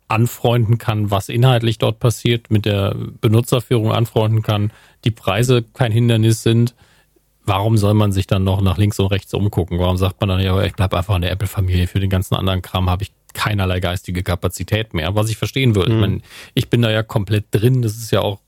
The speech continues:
Speaker 1: Teil meines Berufes, mich da so ein bisschen auszukennen, wie viele Streaming-Dienste es gibt, was da gerade läuft.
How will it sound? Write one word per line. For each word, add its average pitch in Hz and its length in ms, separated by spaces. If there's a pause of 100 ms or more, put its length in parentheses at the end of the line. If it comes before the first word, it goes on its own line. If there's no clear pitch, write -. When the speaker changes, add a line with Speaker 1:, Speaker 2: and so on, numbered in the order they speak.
(100)
Speaker 1:
Teil 107 180
meines 98 280
Berufes, 117 560
mich 110 180
da 113 120
so 101 80
ein 98 80
bisschen 117 260
auszukennen, 104 640
wie 101 80
viele 110 180
Streaming-Dienste 107 560
es 101 120
gibt, 110 220
was 104 140
da 110 120
gerade 101 260
läuft. 101 280